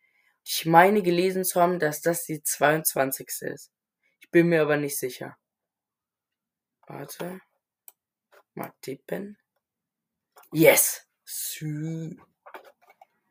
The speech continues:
Aber es hat sich ja schon lange ausgesüht bei der W M. Schon im Viertelfinale. Nächste Frage.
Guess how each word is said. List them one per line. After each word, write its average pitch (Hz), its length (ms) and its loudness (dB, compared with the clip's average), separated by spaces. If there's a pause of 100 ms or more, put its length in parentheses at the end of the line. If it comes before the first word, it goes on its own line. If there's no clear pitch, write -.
(480)
Aber 147 120 -2
es 139 120 -4
hat 156 140 -2
sich - 140 -8
ja 156 200 -2
schon 143 300 -4
lange 151 360 0
ausgesüht - 720 -8
bei 123 160 -2
der 127 180 -2
W 123 60 -2
M. 127 260 -8 (360)
Schon - 180 -8
im 127 140 -4
Viertelfinale. 135 680 -4 (3750)
Nächste 123 440 -2
Frage. 170 520 -2